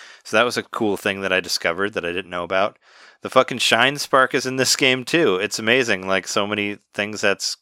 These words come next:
carried on to. And you can do both of them. You can do the one where you shoot straight up, or you can do the one where you shoot forward. So, I mean, they continue that on through Fusion and, uh,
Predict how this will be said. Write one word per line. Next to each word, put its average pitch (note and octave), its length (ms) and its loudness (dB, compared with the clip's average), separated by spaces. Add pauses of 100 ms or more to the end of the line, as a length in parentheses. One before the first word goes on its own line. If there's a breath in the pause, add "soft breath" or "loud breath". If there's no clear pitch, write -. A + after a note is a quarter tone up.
carried G#2+ 320 -2
on A2+ 220 0
to. D#2 260 -12 (760 soft breath)
And G#2+ 140 -4
you A2+ 80 -2
can C3+ 120 -12
do C3 120 2
both B2 300 2
of F#2+ 60 -6
them. F2+ 140 -6
You F2+ 80 -10
can G#2 80 -8
do G#2+ 100 -2
the G#2+ 80 2
one A2 240 2
where G#2+ 100 2
you G#2 60 2
shoot A#2 280 -2
straight A2 300 2
up, A#2 180 2
or A#2+ 40 0
you G2+ 100 -4
can G#2 80 -10
do G2+ 100 -4
the G2+ 100 -4
one G#2 120 -6
where G2+ 100 -8
you G2 80 -6
shoot G2 240 -8
forward. G2+ 420 0
So, F2 260 -4
I F2 60 -6
mean, F2+ 320 -16
they F#2+ 180 -6
continue G2+ 440 -8
that G2+ 180 2
on G2+ 360 0
through F2+ 200 -12
Fusion F#2+ 460 -10
and, F#2 400 -8
uh, E2+ 160 -12